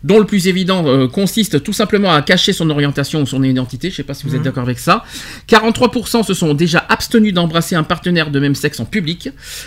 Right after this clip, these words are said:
Speaker 1: Quarante et un pour cent se sont abstenus de tenir, de tenir son, euh, de tenir, euh, la main de son partenaire en public.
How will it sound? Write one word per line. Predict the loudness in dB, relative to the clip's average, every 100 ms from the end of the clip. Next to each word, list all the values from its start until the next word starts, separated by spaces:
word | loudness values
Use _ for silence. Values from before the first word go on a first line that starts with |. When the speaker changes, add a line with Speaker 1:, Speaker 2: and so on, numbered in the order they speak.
| -4 2
Speaker 1:
Quarante | 2 4 4
et |
un | 2
pour | 2 -2
cent | 0 0
se | 0
sont | -2
abstenus | 0 2 2 2
de | 0
tenir, | 0 0 2
de | 0
tenir | 0 0 -2
son, | -2 0
euh, | 2 0 0 0 -2 -2
de | -4
tenir, | -4 -4 -2
euh, | -2 0 0
la | 0
main | 0 -2
de | -4
son | -6
partenaire | -8 -6 -4 -4
en | -4
public. | -6 -6 -8